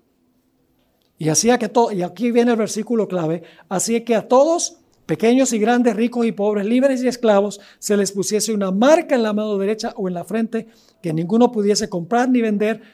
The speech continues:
sino el que tuviese la marca o el nombre de la bestia o el número de su nombre. ¿Qué va a imponer esta segunda bestia? La marca de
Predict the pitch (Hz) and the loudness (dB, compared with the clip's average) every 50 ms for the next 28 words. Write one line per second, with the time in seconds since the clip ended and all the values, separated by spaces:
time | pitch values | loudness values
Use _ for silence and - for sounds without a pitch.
0 | _ - - - 190 190 208 208 208 214 208 208 202 190 190 196 196 208 196 185 | _ -10 -6 -4 -2 -2 -2 -2 -2 -2 -4 -4 -2 -2 -2 -2 -4 -4 -4 -2
1 | 185 214 247 277 285 285 285 277 277 - - 220 190 175 185 208 226 233 220 226 | 0 0 2 2 0 0 -2 -4 -6 -6 -6 -4 -4 -2 0 0 0 0 0 0
2 | 214 196 190 208 254 285 277 - 277 277 285 - - - _ _ _ _ _ - | -2 -2 0 2 2 2 2 0 -2 -4 -4 -6 -8 -18 _ _ _ _ _ -2
3 | 196 190 185 180 185 208 220 226 226 220 226 220 - - _ _ - 175 185 180 | 0 0 0 0 0 0 0 0 0 -2 -4 -6 -10 -20 _ _ -10 -8 -8 -6
4 | - 190 175 185 190 185 160 135 139 151 165 - _ _ _ _ _ _ _ _ | -6 -6 -4 -4 -4 -4 -4 -6 -12 -14 -20 -20 _ _ _ _ _ _ _ _
5 | _ _ _ _ _ _ _ _ - - _ _ _ _ - 240 254 262 277 294 | _ _ _ _ _ _ _ _ -20 -20 _ _ _ _ 2 4 6 6 6 4
6 | 302 294 294 294 262 247 247 277 294 294 277 277 - 277 - - 247 233 262 277 | 2 2 0 2 2 2 4 2 2 0 0 -2 -4 -4 -2 -2 -2 -2 -2 -2
7 | 262 262 247 277 285 277 - 269 277 - 220 226 240 226 220 214 233 277 311 339 | 0 0 0 0 -2 -4 -8 -10 -8 -4 -2 0 0 0 2 2 2 2 0 0
8 | 370 349 - 302 262 240 233 269 302 370 440 - | -2 -4 -4 -4 -2 2 2 2 2 0 -2 -8